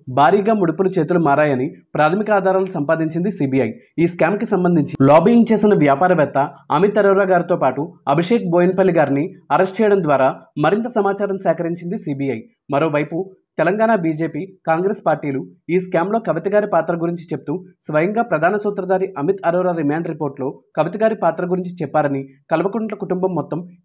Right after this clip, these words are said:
ఈ స్కామ్లో ఇన్వాల్వ్ అయ్యారని, అందుకు తగిన చర్యలు తీసుకోవాలని డిమాండ్ చేస్తున్నారు. అంతేకాకుండా ఢిల్లీలో ఆరు నెలల పాటు ఒబరాయ్ హోటల్లో కవిత గారి పేరు మీద సూట్ రూమ్ ఎందుకు బుక్ అయి ఉందని, ప్రత్యేక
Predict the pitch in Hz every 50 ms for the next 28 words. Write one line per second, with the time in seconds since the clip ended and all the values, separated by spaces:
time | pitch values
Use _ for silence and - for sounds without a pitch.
0 | 160 175 175 - - 170 170 196 202 220 214 185 160 160 180 190 190 175 170 156
1 | 160 156 156 147 147 139 139 - _ _ - 147 160 175 190 196 185 180 165 180
2 | 190 185 202 240 160 190 202 196 196 190 185 185 - 180 180 175 170 185 214 196
3 | 165 151 143 151 165 175 175 160 147 - - 147 131 120 110 110 - _ - -
4 | 143 143 143 208 202 - 156 135 160 147 131 127 156 160 - _ _ _ - 127
5 | 143 151 156 185 220 202 170 156 190 - - _ _ - 135 151 175 180 175 170
6 | 190 220 208 226 214 214 233 220 170 139 165 190 208 202 185 180 - 180 160 147
7 | 135 135 151 156 170 180 208 220 226 220 175 180 165 160 151 160 151 131 127 135
8 | 160 - - _ _ - - 185 214 220 - 233 254 247 226 185 160 175 190 196
9 | 202 165 160 170 - 190 185 180 170 156 139 147 147 143 139 139 - - _ -
10 | - 156 156 160 226 226